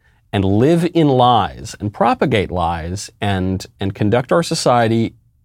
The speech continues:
in delusion, to hell with those corporations.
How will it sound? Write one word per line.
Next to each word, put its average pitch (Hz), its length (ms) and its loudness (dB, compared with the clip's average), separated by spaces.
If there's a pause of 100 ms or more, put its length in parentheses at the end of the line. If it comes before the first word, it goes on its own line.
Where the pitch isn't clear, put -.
(260)
in 139 160 4
delusion, 170 640 0 (1300)
to - 120 -2
hell 180 240 2
with 143 160 0
those - 180 -6
corporations. - 840 -8